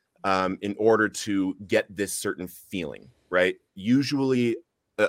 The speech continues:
a far off dream has some kind of feeling attached to it. And if we can get clear on what that is, on what that feeling, what that thought is, and we keep that vision, we actually want that dream. We wanna make that come happen.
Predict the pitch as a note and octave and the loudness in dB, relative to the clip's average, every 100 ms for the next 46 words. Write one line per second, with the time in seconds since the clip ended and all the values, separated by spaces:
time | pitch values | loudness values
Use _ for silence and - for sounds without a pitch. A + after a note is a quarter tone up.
0 | G#2 G#2 - B2 A#2+ A2+ - G#2 G#2 G2+ | 2 -2 2 6 8 6 2 -4 -2 -4
1 | G#2 G2 - A2 G#2 G2 - G#2 F#2 F2 | -4 -4 -4 -4 -2 -4 -4 -4 -4 -4
2 | - D#2+ D#2+ - C#2+ - - - _ - | -2 -2 -2 -8 -12 -14 -20 -20 _ -20
3 | - - - - G#2 - B2 C#3+ E3 C3+ | -20 -20 -6 0 0 0 0 0 0 0
4 | A#2+ A2 F#2+ G#2+ - - B2 D#3 D3+ E2 | 2 0 -2 -2 -2 -4 -6 0 2 2
5 | D#2 - _ _ _ - G2+ G2 A2+ A#2+ | 0 -6 _ _ _ -2 -2 2 2 2
6 | F2+ G2 A2+ B2 - A2+ - - - _ | 0 2 2 2 2 2 2 -4 -14 _
7 | _ G2+ G#2+ A2+ G#2+ - - C#3 C3 F#2+ | _ -2 0 0 0 -2 -4 -2 0 0
8 | F#2 - G#2+ - - A#2 G#2+ G#2+ A#2 C2+ | -2 -2 -4 -6 -2 0 2 2 2 0
9 | - - _ _ _ _ - G#2 G2 F#2+ | -8 -18 _ _ _ _ -2 0 2 0
10 | F#2+ - _ G#2 G#2+ - F3+ - C#3 F#2+ | -4 -10 _ -8 -6 -2 -2 4 2 4
11 | C#3+ D3+ D2 - _ - G#2+ C3+ D#3+ D3 | 2 2 -2 -12 _ -6 2 2 2 -2
12 | A2+ C#3+ C#3 F2+ E2 C#3+ F#2 G2 A#2 A2+ | 0 0 2 -2 0 0 0 0 0 0
13 | A#2 G#2 - F#2+ A#2+ C#3+ D#2 | 0 -2 -2 -2 0 0 -2